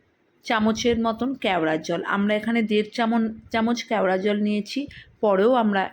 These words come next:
অ্যাড করব, তাই আমি আগে থেকে বলে দিলাম। তিন চামচের মতন কেওড়ার জল, এক চামচের মতন গরম মশলার গুঁড়ো, এলাচ,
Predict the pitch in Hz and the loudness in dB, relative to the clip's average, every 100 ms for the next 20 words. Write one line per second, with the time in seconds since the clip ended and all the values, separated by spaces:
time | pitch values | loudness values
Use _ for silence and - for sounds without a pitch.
0 | - - 175 - 180 175 - 330 - _ | -8 -8 -6 -6 -4 -2 -4 -8 -12 _
1 | 214 196 185 190 170 160 165 196 226 208 | -2 0 2 0 -2 -4 -4 -2 0 0
2 | 185 175 277 381 - - 254 240 233 196 | 0 0 -2 -4 -8 0 2 2 2 -2
3 | 190 196 185 175 175 175 156 160 185 185 | -2 -4 -4 -6 -6 -2 0 2 0 0
4 | 233 262 - - - - 240 240 - 180 | -2 -2 -8 -20 -14 -4 -4 -4 -4 -4
5 | 165 165 175 165 175 180 - _ _ - | -4 -4 -4 -4 -6 -8 -12 _ _ -20
6 | - 185 180 190 202 202 - 226 220 226 | -4 0 2 2 0 -2 -2 -2 2 2
7 | 269 381 - _ - 175 175 | 0 -2 -12 _ -6 -2 0